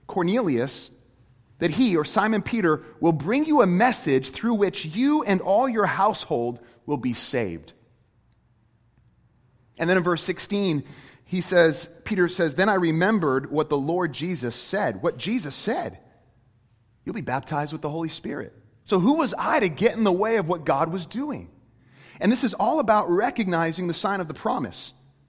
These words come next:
This is the outpouring of God's Spirit, this new covenant relationship with the living God. And it's not just for Jews, it's for non-Jews. It's an international message.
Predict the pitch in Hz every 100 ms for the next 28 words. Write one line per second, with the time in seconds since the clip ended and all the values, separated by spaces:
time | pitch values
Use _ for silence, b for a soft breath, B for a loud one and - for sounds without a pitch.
0 | _ 160 160 170 160 214 220 - 165 160
1 | 151 123 135 127 - - 202 175 104 151
2 | - 180 214 214 - 214 202 196 175 180
3 | 190 185 180 - 165 - B B 170 170
4 | 175 175 165 151 160 143 123 B - 190
5 | 180 175 190 208 160 196 - - 175 143
6 | 202 202 165 170 - 170 180 220 156 139
7 | 101 - B B B _ _ _ _ _
8 | _ _ _ _ _ _ _ _ 135 120
9 | 185 175 170 165 160 143 147 156 104 82
10 | -